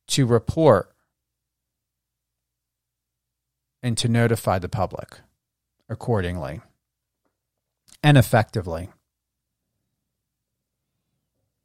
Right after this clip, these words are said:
Networking is a powerful tool. Once again, we're gonna go back to talking about that.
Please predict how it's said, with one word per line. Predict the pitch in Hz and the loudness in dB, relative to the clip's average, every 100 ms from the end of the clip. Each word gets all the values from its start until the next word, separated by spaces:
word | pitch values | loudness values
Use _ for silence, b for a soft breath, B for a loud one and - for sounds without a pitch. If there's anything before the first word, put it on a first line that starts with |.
| _ _ _ 120 | _ _ _ -2
Networking | 135 135 139 131 143 127 | 2 4 4 2 2 2
is | 110 | 0
a | |
powerful | 113 - 120 113 - 95 - | -2 2 4 4 0 -12 -12
tool. | - 180 175 180 180 190 196 _ _ _ _ | -2 4 6 6 2 -2 -8 _ _ _ _
Once | - 104 | -16 -10
again, | - 120 | -2 0
we're | 113 | 0
gonna | 110 110 | 0 0
go | 113 | 0
back | 104 135 147 | 4 4 4
to | 156 | -4
talking | - 170 - 160 | -2 -2 0 -4
about | 113 98 92 | 0 0 -2
that. | 95 78 - | -6 -8 -10